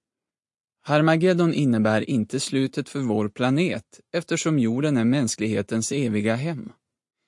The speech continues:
Mänskligheten kommer inte att förintas, utan istället ska människor bli räddade,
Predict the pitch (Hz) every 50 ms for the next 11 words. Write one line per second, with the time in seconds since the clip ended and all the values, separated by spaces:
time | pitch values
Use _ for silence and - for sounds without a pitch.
0 | _ _ _ _ _ - 151 165 170 143 127 - - 113 113 123 123 147 160 -
1 | 180 175 165 - 131 117 120 120 135 147 123 107 - 98 101 104 - - - 131
2 | 135 151 175 185 175 156 - - - 120 - - - - - _ _ _ _ _
3 | _ - 185 - 196 196 190 185 - - - 113 107 117 135 165 165 - - -
4 | - 110 113 120 151 156 117 110 104 107 - - 110 107 110 107 110 104 104 101
5 | 101 101 135 160 151 117 104 139 160 175 160 117 - -